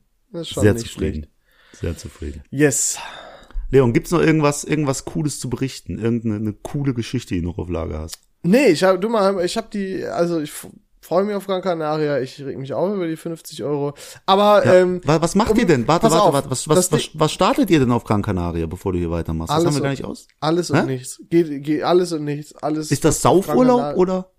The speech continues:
Speaker 1: Nein, das ist ja jetzt,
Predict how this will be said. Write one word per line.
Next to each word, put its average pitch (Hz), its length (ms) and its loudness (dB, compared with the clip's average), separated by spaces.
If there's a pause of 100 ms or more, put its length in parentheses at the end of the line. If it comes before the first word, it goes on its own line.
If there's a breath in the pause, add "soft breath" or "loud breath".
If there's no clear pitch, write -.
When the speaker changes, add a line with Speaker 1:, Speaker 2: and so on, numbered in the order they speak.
(120)
Speaker 1:
Nein, 165 1120 4 (120)
das 147 220 -2
ist - 60 -4
ja 151 200 2
jetzt, - 540 -6